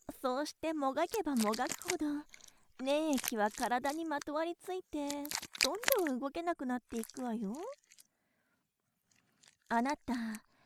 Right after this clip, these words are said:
だんだん自分の動きが鈍くなっていくの、感じない？必死すぎて気づかない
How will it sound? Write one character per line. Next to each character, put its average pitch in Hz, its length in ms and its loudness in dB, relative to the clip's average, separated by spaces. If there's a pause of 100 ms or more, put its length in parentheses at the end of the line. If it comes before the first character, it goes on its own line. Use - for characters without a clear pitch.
(280)
だ 226 180 4
ん 269 120 -4
だ 294 120 2
ん 311 100 0
自 269 240 -4
分 285 240 -2
の 320 240 0
動 320 140 -2
き 330 160 -6
が 311 120 0
鈍 262 340 0
く 370 140 -4
な 285 120 -4
っ 277 40 -10
て - 200 -8
い 254 60 -8
く 254 160 -8
の、 240 260 0 (520)
感 262 280 0
じ 277 140 -4
な 294 160 -2
い？ 359 80 -4 (1600)
必 226 160 0
死 - 220 -4
す 370 140 -6
ぎ 427 120 0
て 254 120 -6
気 - 160 -8
づ 233 140 -10
か 285 100 -2
な 427 40 -2
い - 20 -8